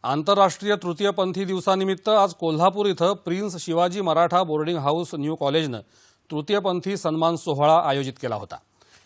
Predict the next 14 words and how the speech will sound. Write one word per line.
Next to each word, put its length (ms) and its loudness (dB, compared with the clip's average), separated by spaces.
या 160 6
कार्यक्रमात 580 2
राज्याच्या 540 2
तृतीयपंथी 760 -4
हक्क 260 -6
संरक्षण 560 -4
आणि 180 -6
कल्याणकारी 600 -4
मंडळाच्या 560 -2
राज्य 300 -6
कार्यकारिणी 560 -6
सदस्य 480 -8
मयुरी 420 -6
आळवेकर, 480 -6